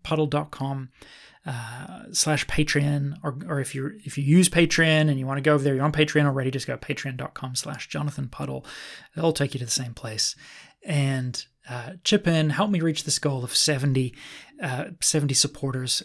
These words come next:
and then I'll be able to start offering transcriptions of every episode. And I'm, I'd really love to be able to do that, but I need your help.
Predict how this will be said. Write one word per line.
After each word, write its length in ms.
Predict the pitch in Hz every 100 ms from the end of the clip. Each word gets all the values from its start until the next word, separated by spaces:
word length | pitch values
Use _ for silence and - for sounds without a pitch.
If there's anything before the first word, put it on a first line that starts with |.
| -
and 120 | 147
then 140 | 180
I'll 160 | 202 175
be 100 | 160
able 120 | 151
to 40 | 143
start 220 | - 131
offering 340 | 127 - 135
transcriptions 840 | - 147 127 - - - - - - - - -
of 100 | 127
every 260 | 135 139 131
episode. 540 | - - - 135 151 - - - _
And 280 | 160 131 131
I'm, 360 | 139 135 131 143
I'd 140 | 165 160
really 220 | 156 147
love 200 | 139 127
to 80 | -
be 60 |
able 160 | - -
to 80 | -
do 60 |
that, 180 | - -
but 80 | -
I 60 | 135
need 180 | 147
your 100 | 139
help. 220 | - 185